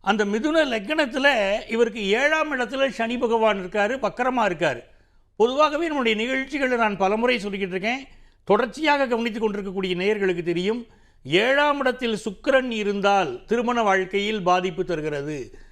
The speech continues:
ஏழாம் இடத்தில் சனி இருந்தால், உங்க ஜாதகத்துல லக்னத்திலேருந்து ஏழாம் இடம், ஏழாம் இடத்தில் சனி இருந்தால் அந்த திருமண வாழ்க்கை பொருந்தா திருமணமாக அமைகிறது. வாழ்க்கையில் ஏதோ குறைபாடோ, கணவன் மனைவி பிரிவோ, வேறு மனப்பொருத்தம், மனசு சரியா பொருந்தாமலேயோ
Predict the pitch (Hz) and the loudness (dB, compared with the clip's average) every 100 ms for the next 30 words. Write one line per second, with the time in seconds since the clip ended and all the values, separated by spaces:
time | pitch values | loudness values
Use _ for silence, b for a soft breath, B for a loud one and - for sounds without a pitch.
0 | b b 147 220 294 311 302 269 254 214 | b b 0 2 2 2 0 -2 -2 -6
1 | 196 208 226 254 226 196 180 160 117 - | -4 -2 -2 0 0 0 2 2 2 -4
2 | 175 156 185 247 262 220 247 277 226 190 | -2 0 0 2 0 -2 -2 0 0 -2
3 | 180 269 269 220 202 208 330 269 247 240 | -2 -2 -2 0 2 2 -2 -2 2 2
4 | 180 - - - b b b 165 240 311 | 0 -8 -14 -18 b b b 0 2 2
5 | 311 277 254 226 196 214 254 254 220 190 | 2 -2 -2 -2 0 -2 0 0 0 0
6 | 180 185 139 - b b 175 214 202 247 | 2 2 2 -4 b b 0 0 0 -2
7 | 285 302 269 226 220 226 202 - 214 262 | -2 0 2 2 2 -6 -8 -2 0 0
8 | 269 285 226 233 220 214 208 202 202 180 | 2 2 0 -2 -2 -2 0 0 0 -2
9 | 170 160 147 151 120 - b - 240 262 | -2 -4 -4 -6 -8 -12 b 2 2 2
10 | - 254 233 190 202 233 240 190 220 226 | -4 -4 0 2 4 4 2 2 0 2
11 | 202 180 170 151 - b b 196 233 294 | 2 2 0 -6 -10 b b -2 0 0
12 | 302 269 233 208 185 156 202 233 202 180 | -2 -2 -2 -2 -4 -6 -4 -2 2 2
13 | 160 - b b 220 240 202 196 302 311 | 2 -8 b b 4 4 0 0 0 2
14 | 285 269 240 208 247 285 277 240 233 240 | 0 0 0 0 -2 -2 -2 0 2 2
15 | 185 220 220 233 202 190 170 | 0 -6 -2 -2 0 -2 -2